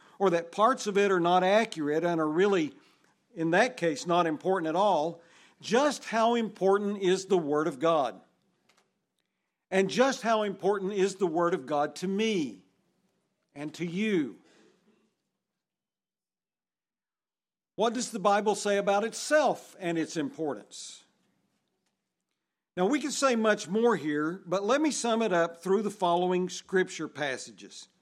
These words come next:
First, Jesus gives clear indication that the Word of God is vital in the salvation of all who come to know Him.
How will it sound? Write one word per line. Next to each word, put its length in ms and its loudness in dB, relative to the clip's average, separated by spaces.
First, 580 0
Jesus 480 -2
gives 460 0
clear 460 -4
indication 640 -4
that 160 -4
the 80 -8
Word 240 -2
of 100 -12
God 240 2
is 140 -6
vital 420 0
in 100 -2
the 80 -2
salvation 680 -2
of 120 -4
all 240 2
who 100 -2
come 260 -2
to 140 -6
know 280 2
Him. 300 -8